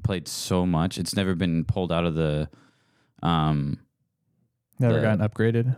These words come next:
Speaker 1: It's never been updated. The only thing they updated it was they put the bench, I believe. God, they are getting smoked right now.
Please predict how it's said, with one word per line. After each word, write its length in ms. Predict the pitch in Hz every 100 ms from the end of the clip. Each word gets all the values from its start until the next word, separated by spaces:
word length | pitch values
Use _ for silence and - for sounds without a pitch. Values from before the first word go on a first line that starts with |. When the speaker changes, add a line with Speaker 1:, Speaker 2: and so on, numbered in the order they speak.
| -
Speaker 1:
It's 180 | 87 -
never 240 | 98 92
been 480 | 80 90 80 76 71
updated. 560 | 82 78 87 78 73 67 _ -
The 80 | 127
only 120 | 147
thing 180 | 160 143
they 60 |
updated 420 | 92 107 123 127
it 180 | 139 143
was 180 | 101 92
they 60 | 92
put 140 | -
the 80 | 76
bench, 500 | 69 82 71 - - _ _ _ _ _ _ _ _ _ _ _
I 40 | 90
believe. 460 | 87 78 73 - - _ _ _ _ _ _ _ _ _ _ _ _ _ _ _ _ _ _ -
God, 220 | 85 73
they 100 | 85
are 80 | 82
getting 220 | 71 -
smoked 400 | - 85 80 -
right 140 | 69
now. 200 | 78 78